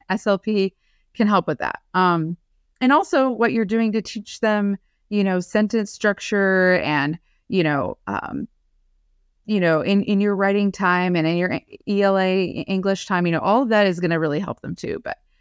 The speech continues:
um, so yeah, um,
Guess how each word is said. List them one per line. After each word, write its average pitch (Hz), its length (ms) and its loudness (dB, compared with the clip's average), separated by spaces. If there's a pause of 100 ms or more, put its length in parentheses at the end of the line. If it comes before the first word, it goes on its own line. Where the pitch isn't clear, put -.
(300)
um, 165 380 0 (880)
so - 180 0
yeah, 180 320 4 (120)
um, 202 440 0